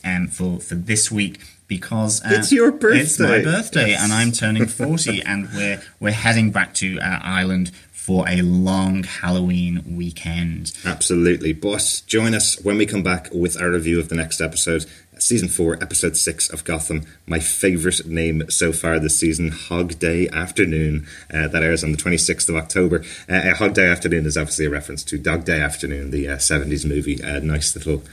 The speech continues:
Speaker 2: call out there. And it's gonna have an interesting character that we've been talking about since season one of the show, John.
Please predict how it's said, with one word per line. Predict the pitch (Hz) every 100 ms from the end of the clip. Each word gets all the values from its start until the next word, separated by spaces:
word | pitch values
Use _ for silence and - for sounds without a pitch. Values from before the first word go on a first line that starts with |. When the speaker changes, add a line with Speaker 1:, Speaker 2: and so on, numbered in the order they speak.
| - -
Speaker 2:
call | 95 80
out | 76 76
there. | 78 73 82
And |
it's | 80
gonna | - 113
have | 113 110 95 - - _ _
an | 95 101
interesting | 110 110 101 98
character | 92 92 90
that | 82 85
we've | 98
been | 98
talking | 92 95 -
about | 87 80
since | - 90
season | - - - 113 104 101 92 - 87
one | 90 90
of | 82 82 76
the |
show, | 76 - 85 90
John. | 87 80